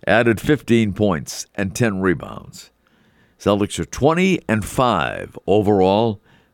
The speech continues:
best record in the N B A. Now, a test comes up for them, as tomorrow night they will open a four-game West Coast road trip. Tomorrow night they will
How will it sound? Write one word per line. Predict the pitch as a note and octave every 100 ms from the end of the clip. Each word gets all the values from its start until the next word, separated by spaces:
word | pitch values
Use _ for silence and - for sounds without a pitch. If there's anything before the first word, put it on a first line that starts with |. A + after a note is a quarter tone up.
| _
best | D3 E3 -
record | C3+ B2+ A2 G2+
in | F2
the | E2 D2
N | C#2+
B | A#1+ B1
A. | F#2+ A2+ A#2+ - _ _ _ _ _ _ -
Now, | D#2 A2 D#3 G3+ G#3+ D#3+ - _ _ _ _ _ _ _ _ _ _
a | -
test | - A#3+ - -
comes | C3 G2 E2+
up | D2+ -
for | E2+ D2
them, | G#1+ - _ _ _ _ _ _ _ _ _ _ _ _ _ _ _ _ -
as | D2+ E2+ E2+
tomorrow | G#2 A2+ C#3 D3
night | D#3+ G#3+ - _ _ -
they | G2
will | G2 F#2+ -
open | D#3 D3+ D#3 C#3+
a | G#2+ G#2
four-game | - D#3 F3 C3+ D3 C#3+ C#3+ G#2+
West | E2+ D3 -
Coast | - C#3+ C#3 -
road | A#2+ B2
trip. | - D#2+ - - _ _ _ _ _ _ _
Tomorrow | - F#2+ A#2
night | A#2 D#3+ A2
they | F#2+
will | E2+ D2+ C2+